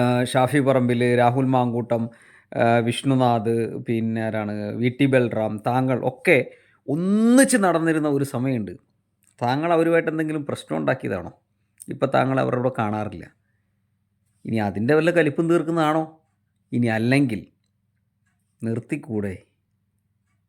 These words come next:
സ്വന്തം പ്രസ്ഥാനത്തിലുള്ളവർ സ്വന്തം ഭാര്യ ഇത്ര കണ്ട് ആക്ഷേപിച്ചിട്ടും ഇപ്പം നിയമ നടപടികൾ സ്വീകരിക്കാൻ പരാതിയും കേസുമായിട്ട് പോകുന്ന രീതിയിലേക്ക് എത്തിയിട്ട് പോലും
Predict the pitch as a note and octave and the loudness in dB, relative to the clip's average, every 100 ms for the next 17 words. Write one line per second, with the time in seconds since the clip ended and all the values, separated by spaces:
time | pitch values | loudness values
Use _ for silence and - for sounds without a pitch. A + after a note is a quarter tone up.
0 | _ - A2 C3 C#3+ F3 E3 - D#3 D3+ | _ -6 -2 0 2 0 0 0 2 2
1 | D3 D3+ C#3+ C#3 C3+ - B2 C3 D#3 D3 | 2 -2 0 0 0 0 -2 0 2 2
2 | C#3 C3 A#2+ - F3+ F#3 F#3+ F#3 D#3 C3+ | 2 2 -2 0 2 4 2 2 0 0
3 | - C#3 B2+ B2 G#2 G#2 C#3 _ _ - | 0 0 0 -4 -6 -8 -10 _ _ -20
4 | _ - C3 E3+ D#3+ D3 D3+ E3+ F3+ F3 | _ -4 0 2 2 4 4 4 4 4
5 | F3+ F#3 F3+ D#3+ E3 D#3+ D3 D3+ C3+ C3 | 4 2 2 2 2 2 2 2 2 4
6 | C#3 D3+ E3 C#3+ C3+ D3 F3+ E3+ D#3+ D3+ | 4 4 2 2 -2 0 0 2 2 2
7 | C#3 C3+ C3+ C#3 B2+ G#2 A#2+ B2 C3+ A#2+ | 0 0 2 0 -2 -2 -2 0 0 -2
8 | G#2+ C3 B2+ B2+ G#2+ A2 A2 | -4 -4 -4 -4 -2 -2 -2